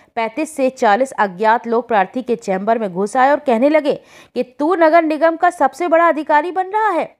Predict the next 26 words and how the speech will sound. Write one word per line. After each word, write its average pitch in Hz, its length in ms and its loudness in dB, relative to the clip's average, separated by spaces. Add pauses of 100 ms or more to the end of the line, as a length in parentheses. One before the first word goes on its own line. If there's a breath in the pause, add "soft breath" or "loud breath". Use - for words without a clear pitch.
(140)
तू 208 140 -6
ही 294 140 -4
हमारी 277 380 2
नियुक्तियों 285 440 -2
की 311 220 -2 (220 loud breath)
फाइलों 262 420 0
में 277 200 -6 (340)
कुछ - 300 -10
ज़्यादा 226 400 2
ही 294 200 0
जांच 370 260 -2
कर 370 160 4
रहा 320 220 2
है 233 280 -4 (160)
और 180 100 -6
तेरे 240 340 0
ही 302 180 0
कारण 285 380 2
चौदह 254 420 2
लोगों 269 300 -4
की 294 200 -8
सेवा 262 340 0
समाप्ति 254 460 -4
की 285 160 -10
गई 320 180 -4
है। 233 220 -4